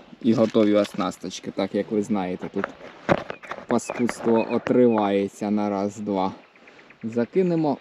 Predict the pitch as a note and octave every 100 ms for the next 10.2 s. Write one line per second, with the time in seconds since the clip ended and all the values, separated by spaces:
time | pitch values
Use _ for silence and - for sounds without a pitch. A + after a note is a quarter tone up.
0 | _ C3 B2+ C#3 - D3 B2 C3+ B2+ A2+
1 | G2+ G2+ - - - D#3+ D#3 D#3 C#3 B2
2 | - - - - A#2 - C3 C3+ A#2+ B2
3 | B2 A#2+ C3+ B2 A2+ - B2 - B2+ -
4 | F3 E3+ D3 C3 B2 B2 C#3 C#3 _ -
5 | - - - - - - - - - A#2+
6 | B2+ D3 - C3+ B2+ B2+ D#3 D#3+ C3 C3
7 | A#2+ - A2+ - C3 B2 A#2 A#2+ B2 B2
8 | B2 A#2+ A#2+ A#2+ - G2+ F2+ - G#2+ A2+
9 | B2+ A#2+ B2+ B2 A2+ A#2 B2 A#2 G2+ -
10 | F#2+ G#2